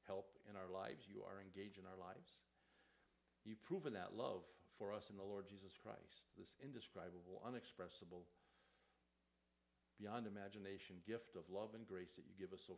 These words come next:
freely. And we pray this morning that each one who's here might rest in the death of Christ for them, that they might have their eternity settled, that they might put their faith in the Lord Jesus Christ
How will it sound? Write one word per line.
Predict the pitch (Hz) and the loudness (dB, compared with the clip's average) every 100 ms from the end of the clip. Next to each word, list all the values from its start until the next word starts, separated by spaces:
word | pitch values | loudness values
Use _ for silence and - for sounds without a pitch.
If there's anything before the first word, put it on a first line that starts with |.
| - | -4
freely. | 95 80 90 | -6 -4 -2
And | |
we | 156 | -2
pray | 170 151 | 0 0
this | 156 107 - | 0 -2 -2
morning | 98 98 | -2 0
that | 98 | -2
each | 120 120 | -4 -6
one | 117 113 98 95 - - - - | -4 -4 -4 -10 -20 -20 -16 -6
who's | 113 - | -6 2
here | 120 98 87 | 4 4 2
might | 90 98 - - - - | -2 -4 -8 -20 -20 -8
rest | 98 139 143 - - - - - - - - - | 4 4 4 -2 -10 -18 -20 -20 -20 -20 -20 -6
in | 107 | 0
the | 98 | 2
death | 107 110 | 2 0
of | 110 | -2
Christ | - 104 101 - | -4 -2 -2 -2
for | 92 | -2
them, | 85 80 85 | -2 -4 -6
that | 90 | -6
they | 101 | -2
might | 104 120 | 2 2
have | 101 117 | 4 2
their | 107 98 | 4 0
eternity | 92 - 135 135 127 | -2 -4 -4 -2 -2
settled, | - 101 92 82 82 - | -2 0 0 -2 -8 -12
that | - | -6
they | 104 | -2
might | 104 123 - | 0 0 0
put | 127 | -2
their | 113 101 - | -2 -4 0
faith | 151 - | 0 0
in | 110 | -2
the | |
Lord | 110 113 123 | 0 0 -2
Jesus | 110 107 104 | -4 -10 -10
Christ | - 85 85 | -8 -6 -6